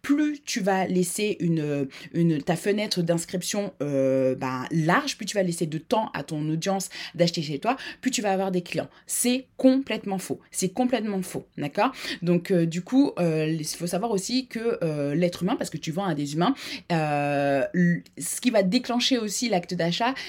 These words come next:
c'est de jouer aussi sur l'urgence, d'accord ? Et c'est surtout que ce qu'on constate,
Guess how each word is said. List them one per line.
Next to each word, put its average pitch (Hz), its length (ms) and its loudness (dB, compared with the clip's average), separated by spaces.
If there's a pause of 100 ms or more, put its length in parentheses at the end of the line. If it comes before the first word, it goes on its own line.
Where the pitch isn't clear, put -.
(100)
c'est 247 280 2
de 180 120 4
jouer 180 180 0
aussi 214 280 2
sur 220 280 0
l'urgence, 175 560 0
d'accord ? 214 380 0 (240)
Et 170 80 0
c'est 170 160 -4
surtout 196 260 -4
que 208 200 -4
ce - 100 -4
qu'on 160 160 -4
constate, 170 500 -2